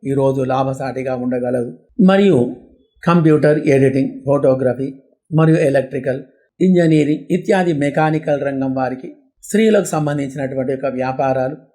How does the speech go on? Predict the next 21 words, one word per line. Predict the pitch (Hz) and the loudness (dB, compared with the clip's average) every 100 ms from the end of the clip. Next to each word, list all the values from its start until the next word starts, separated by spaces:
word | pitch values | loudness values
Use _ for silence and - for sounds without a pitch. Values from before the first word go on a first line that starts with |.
| _ _ _ _ | _ _ _ _
హోల్‌సేల్ | 170 170 151 143 | -2 0 0 0
వ్యాపారాలు, | 131 135 139 135 135 135 | 0 0 -2 -2 -2 -4
బ్యూటీషియన్, | 127 139 139 131 139 131 - | -2 -2 -2 -2 -2 -6 -4
అలంకార | 139 151 143 139 127 | -2 -2 -2 -2 0
వస్తువులు | 123 - 131 135 - _ _ _ - | -2 -4 -4 -6 -10 _ _ _ -2
ఇత్యాది | 196 202 185 160 | 0 2 2 4
యొక్క | 156 151 151 113 - 135 | 2 4 0 0 -8 -4
వ్యాపారాలు | 139 139 139 135 127 127 131 | -4 0 0 0 -2 -6 -10
చేసేవారికి | 127 139 131 127 131 - _ _ _ _ 160 | -8 -6 -6 -6 -8 -12 _ _ _ _ 0
మంచి | 196 196 156 | 0 0 -2
లాభాలు | 135 139 131 127 131 | 0 0 -2 -6 -4
ఈరోజు | 131 135 135 131 | -2 -2 -2 -4
కలగగలవు. | 131 123 127 120 123 123 147 _ _ _ _ 135 | -6 -4 -2 -2 -2 -2 -6 _ _ _ _ -4
మరియు | 123 131 175 - _ _ | -2 0 -2 -6 _ _
విదేశాలలో | 170 196 226 190 170 160 147 127 | 0 2 2 2 2 2 2 -2
నివసించే | 131 135 143 131 139 | -4 -6 -6 -6 -2
వారికి | 139 139 131 | -2 -2 -4
అనగా | 127 120 | -6 -4
ఫ్రాన్స్, | 120 156 165 175 - | -4 -2 -2 -4 -4
అమెరికా, | 135 143 139 147 | -2 -2 0 -2
ఇండోనేషియా, | 143 127 135 135 135 131 139 | -2 -2 -2 -2 -2 -4 -6